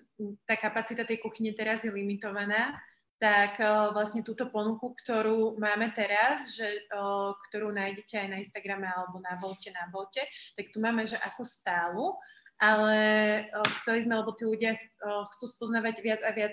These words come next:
tej arabskej gastronómie, tak sme si povedali, že každý mesiac pripravíme nejaký taký špeciál, že aj keď len na pár dní, tak nejakú kratšiu, e, novinku, aby ochutnali aj niečo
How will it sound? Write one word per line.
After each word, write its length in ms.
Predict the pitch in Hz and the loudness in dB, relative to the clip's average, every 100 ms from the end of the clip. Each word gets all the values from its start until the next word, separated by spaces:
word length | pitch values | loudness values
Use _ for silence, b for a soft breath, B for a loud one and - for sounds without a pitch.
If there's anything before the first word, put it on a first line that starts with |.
| - | -4
tej 160 | 226 | -4
arabskej 400 | 208 208 - 226 | -2 -2 -6 -6
gastronómie, 800 | 202 202 - 196 196 190 208 247 - B B B - | -4 -6 -6 -6 -2 -2 0 -2 -6 B B B -4
tak 120 | 220 | -2
sme 160 | 220 | 0
si 160 | 226 - | -4 -4
povedali, 400 | 208 214 220 214 | -2 0 2 2
že 320 | 214 220 214 | 2 0 -2
každý 320 | - 226 226 | 2 2 2
mesiac 400 | 226 214 214 226 - | 0 0 -2 -4 -6
pripravíme 880 | - 214 - 220 214 214 208 208 208 - _ | -6 -4 2 2 4 0 0 0 0 -4 _
nejaký 400 | - 220 214 - | -4 -2 -2 -4
taký 480 | - 214 220 214 208 | -8 -6 -4 -6 -6
špeciál, 880 | - - 220 220 269 247 262 269 285 | -8 -4 -6 -4 0 4 6 6 4
že 80 | 226 | 2
aj 240 | 202 226 | 0 -2
keď 80 | 208 | -8
len 140 | 208 202 | -4 0
na 100 | 208 | 0
pár 320 | - 190 185 | 2 0 0
dní, 240 | 202 226 240 | -2 -2 -2
tak 240 | 202 - | -6 -8
nejakú 400 | 208 196 196 - | -6 -6 -8 -14
kratšiu, 560 | - 196 196 - 214 202 | -4 -2 -2 -4 -6 -6
e, 60 | 202 B B 202 | -8 B B -4
novinku, 400 | 208 196 220 214 196 | -2 0 -2 0 0
aby 240 | 202 208 | 2 0
ochutnali 560 | 196 - 226 202 190 196 | -4 -8 -4 -2 -2 -2
aj 180 | 196 196 | -2 -2
niečo 400 | 202 196 - 208 | -2 -4 -4 -4